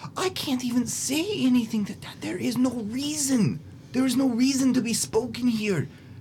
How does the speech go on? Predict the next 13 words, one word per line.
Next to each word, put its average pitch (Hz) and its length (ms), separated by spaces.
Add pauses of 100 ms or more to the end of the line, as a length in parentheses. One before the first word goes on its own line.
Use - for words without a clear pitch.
Nothing 247 420
I 226 100
could 208 180
say 254 420 (580)
would 196 120
make 220 440
this 220 320 (720)
any 240 340
different 240 380
than 220 180
what 208 100
it 165 140
is. - 340